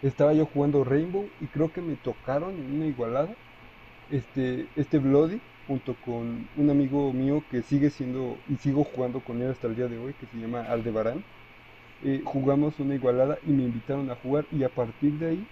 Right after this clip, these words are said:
jugábamos casi diario, en las noches me invitaban a jugar y todo, toda esa onda. Un día yo tuve un problema con Bloody, Bloody se enojó mucho conmigo y me dejó de hablar. Yo la verdad le dije, "Oye, bro, este, creo que podemos arreglar esto, perdóname,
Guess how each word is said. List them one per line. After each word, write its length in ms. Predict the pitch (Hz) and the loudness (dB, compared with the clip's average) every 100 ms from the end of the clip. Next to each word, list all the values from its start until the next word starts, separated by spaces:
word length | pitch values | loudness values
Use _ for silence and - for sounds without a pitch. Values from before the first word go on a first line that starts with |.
| - | -16
jugábamos 540 | - 156 147 151 151 - | 0 4 6 4 2 -2
casi 260 | 139 - | -8 -4
diario, 500 | 117 131 139 147 147 | -2 0 2 2 0
en 120 | 143 113 | -2 -4
las 200 | 104 110 | -6 -4
noches 460 | 123 131 - 135 | -4 -4 -6 -6
me 80 | 123 | -4
invitaban 420 | 117 113 127 120 | -6 -6 -4 -6
a 40 | 107 | -8
jugar 460 | - 113 131 160 - - - - - - | -8 0 2 2 -2 -20 -20 -20 -18 -8
y 100 | 143 | -4
todo, 460 | - 139 139 135 | 2 4 4 0
toda 180 | 127 143 | 0 0
esa 180 | 139 127 | 2 0
onda. 300 | 135 151 139 - - - - - - - - - - | 0 -2 -4 -10 -20 -20 -20 -20 -20 -20 -20 -16 -2
Un 180 | 135 147 | 2 4
día 220 | 147 147 | 6 6
yo 160 | 147 143 | 4 0
tuve 200 | 139 131 | -2 -4
un 60 | |
problema 320 | - 127 123 | -4 -4 -4
con 260 | 120 113 113 | -6 -8 -6
Bloody, 420 | 120 147 165 208 - - - - - | 2 2 2 -4 -12 -20 -20 -20 -2
Bloody 400 | 135 139 180 196 | 2 4 4 0
se 120 | 147 | -4
enojó 260 | 123 - 135 | -6 -6 -4
mucho 280 | 143 - - | -6 -6 -12
conmigo 460 | 120 117 127 175 - - - | -8 -6 -6 -8 -10 -20 -14
y 380 | - 156 160 175 - | 0 2 2 0 -2
me 160 | 151 | 0
dejó 220 | 120 - | 0 -2
de 80 | 120 | -2
hablar. 320 | 117 131 156 - - - - - | 2 2 0 -4 -20 -20 -20 -10
Yo 180 | 131 139 | 2 6
la 120 | 151 143 | 6 6
verdad 300 | 131 135 143 | 4 2 2
le 140 | 135 | 2
dije, 320 | 127 123 135 | 0 -2 0
"Oye, 180 | 135 139 | 2 4
bro, 320 | 139 139 139 - | 4 2 0 -2
este, 240 | 131 - 123 | -12 -10 -4
creo 180 | 143 | -4
que 100 | 143 | -4
podemos 360 | 147 131 127 131 | -6 -8 -8 -8
arreglar 460 | 113 113 110 113 120 | -8 -6 -6 -6 -6
esto, 480 | 147 - 170 165 - | -8 -6 -6 -6 -4
perdóname, 720 | 120 113 127 151 156 160 | -6 -4 -4 -2 -2 -4